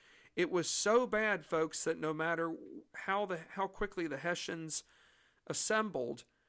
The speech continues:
the Americans were one step ahead of them from all different angles, firing cannons.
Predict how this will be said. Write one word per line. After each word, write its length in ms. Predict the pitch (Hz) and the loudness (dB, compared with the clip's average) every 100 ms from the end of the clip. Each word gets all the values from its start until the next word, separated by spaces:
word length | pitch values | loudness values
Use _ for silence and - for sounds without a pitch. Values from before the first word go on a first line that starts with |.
| _ _ _ | _ _ _
the 100 | 165 | 2
Americans 760 | 170 170 208 196 196 170 160 - | 2 4 2 2 -2 -6 -6 -2
were 140 | 156 | 0
one 300 | 147 165 190 | 0 0 0
step 340 | 185 - 180 175 | 0 0 0 0
ahead 280 | 160 196 | 0 0
of 100 | 190 | 0
them 200 | 143 104 147 | -4 -12 -4
from 240 | - 156 | 0 0
all 400 | - 220 247 240 | 4 6 6 6
different 440 | 214 208 190 202 - | 2 0 2 0 0
angles, 640 | 196 196 185 110 113 131 - - _ _ | 0 0 -2 -6 -6 -6 -6 -10 _ _
firing 520 | 220 220 202 160 151 | 4 6 4 0 -4
cannons. 800 | 143 - 214 202 120 110 123 - | -6 -2 0 -2 -6 -12 -8 -8